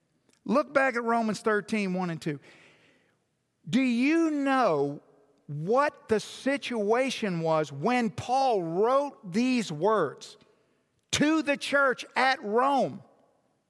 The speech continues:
Who is the governing authority over Rome in, as his pen is literally writing these words?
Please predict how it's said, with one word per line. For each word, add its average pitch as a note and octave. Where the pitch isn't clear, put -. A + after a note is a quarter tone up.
Who E4+
is C4+
the C#4+
governing D4
authority B3+
over B3+
Rome G#3
in, C4
as D#4
his D4
pen G#3+
is A3
literally B3+
writing C#4
these C#4+
words? A3+